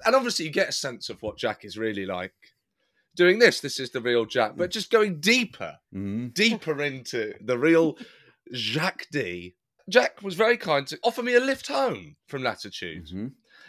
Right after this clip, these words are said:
Speaker 1: And, uh, we got in the car and we're driving back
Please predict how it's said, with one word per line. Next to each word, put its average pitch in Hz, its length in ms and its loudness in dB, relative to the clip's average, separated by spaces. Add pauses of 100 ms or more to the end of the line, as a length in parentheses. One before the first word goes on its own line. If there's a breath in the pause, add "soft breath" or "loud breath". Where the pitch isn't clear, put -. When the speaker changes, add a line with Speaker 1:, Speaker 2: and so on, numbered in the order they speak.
(200 loud breath)
Speaker 1:
And, 175 600 0
uh, 143 380 0
we 135 100 -10
got 180 120 -2
in 170 40 -4
the 147 80 -6
car 92 420 -10 (520 loud breath)
and 98 200 -8
we're 98 140 -10
driving 110 460 -2
back 90 280 -8